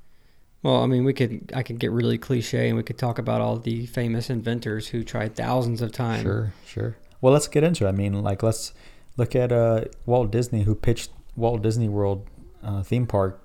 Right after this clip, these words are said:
Speaker 2: three hundred sixty odd times and
Speaker 1: Wow.
Speaker 2: was rejected every single time. Look at Thomas Edison, who had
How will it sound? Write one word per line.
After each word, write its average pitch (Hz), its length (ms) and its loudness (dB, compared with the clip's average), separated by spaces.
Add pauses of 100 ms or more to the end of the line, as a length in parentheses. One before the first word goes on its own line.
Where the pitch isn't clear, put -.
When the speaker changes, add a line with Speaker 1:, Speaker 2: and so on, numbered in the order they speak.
Speaker 2:
three 117 140 4
hundred 101 440 0 (140)
sixty 113 360 -4 (120)
odd 104 460 0
times 110 440 0
and 95 220 0 (140)
Speaker 1:
Wow. 123 400 -4
Speaker 2:
was 98 180 0
rejected 101 480 2
every 95 200 0
single 98 240 -2
time. 107 380 -2
Look 98 160 0
at 95 220 -2
Thomas 104 360 -2
Edison, 98 480 -2 (600)
who 95 120 2
had 98 360 2